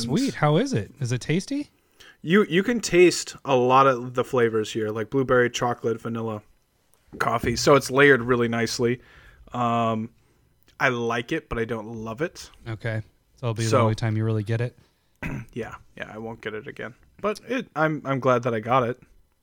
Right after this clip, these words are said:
Speaker 1: So
Speaker 2: I am drinking a Lambrusco. <laughs> I don't know. I just
Speaker 1: What is that?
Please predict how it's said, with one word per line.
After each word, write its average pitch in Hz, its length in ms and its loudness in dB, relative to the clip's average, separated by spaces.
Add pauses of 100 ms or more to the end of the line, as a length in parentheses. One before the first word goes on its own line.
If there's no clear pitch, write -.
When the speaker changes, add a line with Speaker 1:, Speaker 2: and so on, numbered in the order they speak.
(260)
Speaker 1:
So - 180 -12
Speaker 2:
I 147 120 4
am 170 200 4
drinking 165 500 4
a 147 240 4
Lambrusco. 135 1300 4
<laughs> - 1200 -14
I 110 100 2
don't 98 300 0
know. 117 60 -4
I 120 60 2
just 117 400 -2
Speaker 1:
What 135 80 -8
is 156 100 -6
that? 147 280 -2